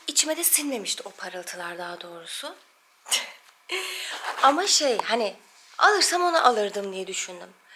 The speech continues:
Tam da iki tane bayan, bir tane de adam, yaşlı böyle bir tık. Kadınla biri yaşlı, biri genç.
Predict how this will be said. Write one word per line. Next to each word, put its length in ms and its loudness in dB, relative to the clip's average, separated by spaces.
Tam 240 0
da 40 0
iki 180 -4
tane 320 2
bayan, 340 0
bir 60 -12
tane 320 -4
de 60 -4
adam, 360 0
yaşlı 420 -2
böyle 300 -12
bir 80 -16
tık. 160 -14
Kadınla 380 2
biri 140 -2
yaşlı, 380 0
biri 160 -4
genç. 580 0